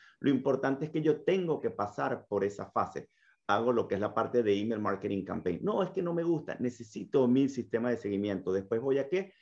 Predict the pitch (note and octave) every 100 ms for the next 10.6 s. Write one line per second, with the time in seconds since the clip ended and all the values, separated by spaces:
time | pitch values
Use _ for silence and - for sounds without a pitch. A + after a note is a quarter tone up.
0 | - _ - A2 - A#2 D#3 D3+ B2+ G2+
1 | G2 G2 B2+ C#3 - _ _ B2+ B2+ A2
2 | A2 B2 G2+ F#2 - A2 A#2 C#3+ F3 E3
3 | D#3 C#3+ G#2+ - - D#3+ B2+ G2 - C3
4 | C#3+ G#2 A2+ - - A#2+ A2 D#2 D2+ G2
5 | A2 A2+ C3 C#3 B2 A#2+ G#2+ A2 G#2 A2+
6 | G#2 G#2+ A#2+ D3+ - - - - - -
7 | F#3+ F#3+ F#3 E3 E3 E3+ D#3+ D#3 D#3 D3+
8 | E3 D3+ B2+ - A2 C#3 B2+ A#2 D3+ F3+
9 | E3 D3+ E3 E3 E3+ F3+ D#3 D#3 E3+ D3
10 | C#3+ D#3+ D3 E3+ - -